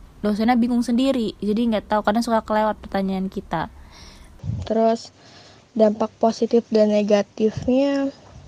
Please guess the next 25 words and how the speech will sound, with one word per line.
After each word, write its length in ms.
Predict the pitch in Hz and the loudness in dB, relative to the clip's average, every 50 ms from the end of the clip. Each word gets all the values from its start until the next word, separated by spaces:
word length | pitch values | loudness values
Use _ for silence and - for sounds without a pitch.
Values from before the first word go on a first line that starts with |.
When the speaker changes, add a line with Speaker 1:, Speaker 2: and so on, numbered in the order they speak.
| - - - - - - _ _ - - - - - | -20 -20 -20 -20 -20 -20 _ _ -20 -20 -20 -12 -8
Speaker 2:
dampak 240 | 214 202 - 202 202 | -8 -8 -6 -8 -8
positifnya 760 | - - 208 - - 202 - 202 202 - 240 254 254 254 254 254 - _ _ - - _ _ - - - - - - | -6 -6 -6 -4 -6 -8 -8 -8 -6 -4 -4 -2 -2 -2 -4 -6 -8 _ _ -20 -20 _ _ -20 -20 -20 -20 -20 -6
mungkin 160 | - 247 233 233 233 | -2 -2 0 0 0
lebih 160 | 220 214 208 | 0 0 0
banyak 320 | 190 196 196 196 196 - | 0 -2 -2 -2 -4 -4
waktu 560 | - 202 202 - - - - 233 226 214 202 | -6 -6 -6 -6 -10 -6 -4 -2 0 0 -2
ya, 60 | 214 208 - - - _ _ _ - | -4 -6 -10 -16 -20 _ _ _ -8
masih 540 | 226 202 196 202 208 - - - - 214 208 | -6 -6 -6 -6 -8 -10 -14 -12 -8 -6 -6
bisa 320 | 208 208 - 220 196 190 - - | -6 -6 -6 -10 -10 -10 -6 -4
kuliah 320 | 202 202 196 196 196 196 | -4 -2 -2 -4 -4 -6
sambil 260 | - 196 196 196 190 190 | -6 -6 -4 -4 -4 -4
beres-beres 640 | 185 190 185 - - - _ 190 190 185 185 - - | -6 -6 -8 -8 -18 -14 _ -10 -10 -10 -12 -10 -8
rumah 320 | 233 233 240 240 233 220 - | -4 -4 -2 -2 -4 -6 -6
atau 180 | - 202 196 | -6 -6 -6
ngerjain 320 | 190 190 190 202 190 190 190 | -6 -8 -8 -8 -8 -8 -6
yang 140 | 196 190 | -8 -8
lain. 380 | 196 208 220 226 233 226 220 220 226 - - - - - - - - - - - - - - _ _ _ _ - - | -8 -8 -6 -6 -6 -4 -4 -6 -6 -8 -12 -20 -20 -20 -20 -20 -20 -20 -20 -20 -20 -20 -20 _ _ _ _ -10 -8
Eh, 540 | 196 190 190 190 190 190 190 190 185 185 185 185 185 - - _ - - - - - | -6 -4 -4 -4 -4 -4 -4 -4 -4 -6 -8 -10 -14 -16 -20 _ -16 -14 -14 -8 -6
dampak 320 | 208 202 196 202 202 - | -4 -4 -2 -4 -4 -4
negatifnya 640 | 220 214 202 196 196 196 - 214 202 - - 269 262 254 - - | -4 -2 -2 -2 -4 -2 -4 -6 -6 -2 -2 -2 -2 -4 -6 -6
yaitu 320 | 220 202 202 220 - 277 269 | -4 -2 -2 -2 -2 0 0
yang 160 | 254 240 226 | 0 0 -2
aku 160 | 226 214 208 | -4 -4 -4
bilang 180 | 202 202 202 208 | -2 -4 -4 -6
tadi, 320 | 214 220 220 220 220 233 | -4 -4 -4 -2 -4 -4